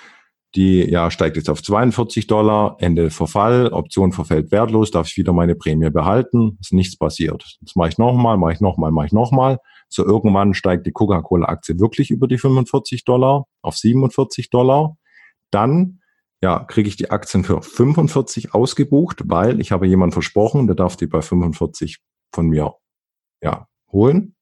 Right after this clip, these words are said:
kaufen, ja. Und ich habe die aber, deswegen ist kein Problem, ich habe die jetzt für vierzig gekauft, hab, kann ich ihm ja noch liefern, geht alles automatisch mit dem Broker und dann kriege ich die Aktie zu fünfundvierzig ausgebucht, obwohl der Aktienkurs halt bei siebenundvierzig steht.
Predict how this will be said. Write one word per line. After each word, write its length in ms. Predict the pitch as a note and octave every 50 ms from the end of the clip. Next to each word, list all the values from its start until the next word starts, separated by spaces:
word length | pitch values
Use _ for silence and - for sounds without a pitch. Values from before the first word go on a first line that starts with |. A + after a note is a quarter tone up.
| _ _ _ -
kaufen, 560 | - F2+ G#2 B2 - - F#3 F#3 - - _ _ _ _ _ _ _ _ -
ja. 300 | G#2 A2+ C#3+ - - _ _ _ _ _ _
Und 160 | - G2+ G2
ich 100 | F2 -
habe 160 | B2 B2+ - -
die 140 | - F#2 E2+
aber, 240 | E2+ E2 A2 A2+
deswegen 220 | F#2+ F2 - F#2 F2
ist 80 | -
kein 180 | - G2 F2 E2
Problem, 320 | D#2+ D#2+ D#2 F#2+ F#2+ F#2
ich 80 | E2 -
habe 120 | F2+ -
die 60 | - F2
jetzt 120 | D#2 -
für 80 | D2+ -
vierzig 480 | - F#2 - - - D#2 - - - _ _
gekauft, 600 | - D#2+ - - E2+ A2 C#3 D#3+ - - - - _ _ _
hab, 220 | - E2+ E2+ -
kann 160 | - - F#2 F#2
ich 140 | F2+ F2+
ihm 100 | F#2 F2+
ja 140 | E2+ D#2+ D#2
noch 160 | D2+ D#2 -
liefern, 560 | E2+ F#2 A2+ C#3+ D3 - E3 D#3+ E3 E3+ E3 - - - - - - - _ -
geht 160 | - F#2+ -
alles 220 | F2 F#2+ G#2+ G2+ F#2+
automatisch 580 | - E2+ E2+ E2 F2 G2+ A#2 C3 C#3 C3 -
mit 80 | B2+ A#2+
dem 140 | A#2+ A2+ A2
Broker 480 | B2 A#2+ B2 A#2+ - C3+ B2+ B2+ A#2+ - _ - - - _
und 180 | - F#2+ G2 F2+
dann 100 | F2+ E2+
kriege 160 | - - G#2+
ich 80 | F#2+ -
die 140 | - C#2+
Aktie 340 | - F2 F2 - - - G2
zu 180 | - - - E2+
fünfundvierzig 920 | - - - - A#2+ C3 C3+ C3 C3+ A#2 - B2+ A2+ - - - - - -
ausgebucht, 540 | G#2+ G#2+ - - G#2+ F#2 G2+ G2+ G2 - -
obwohl 560 | F2+ D2+ D2 - F2 F#2 G2 G2+ G2 F#2+ - _ -
der 100 | - -
Aktienkurs 520 | F2+ - - - F2 D#2+ - E2+ D#2+ -
halt 100 | D#2+ D#2
bei 100 | D#2+ D#2+
siebenundvierzig 760 | D#2 - - F2 D#2+ E2 D#2+ D#2+ - - - - - - -
steht. 320 | - - F#2+ F2 - _